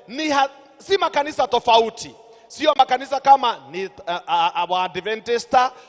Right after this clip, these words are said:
wa Korino, Mongeke, a, wa Kor-, a, wa, wa Katoliki,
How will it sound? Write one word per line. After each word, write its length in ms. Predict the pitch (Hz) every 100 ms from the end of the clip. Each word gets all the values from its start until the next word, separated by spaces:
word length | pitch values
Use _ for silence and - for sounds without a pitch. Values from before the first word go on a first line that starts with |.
| -
wa 180 | 165 185
Korino, 800 | 190 190 202 233 247 262 269 277 - -
Mongeke, 960 | 156 180 185 190 233 233 262 262 277 285 - - - -
a, 320 | 165 175 180
wa 120 | 175
Kor-, 280 | - 196 196
a, 200 | 185 185 160
wa, 280 | 165 170
wa 140 | 170 170
Katoliki, 760 | 185 - 196 247 254 285 285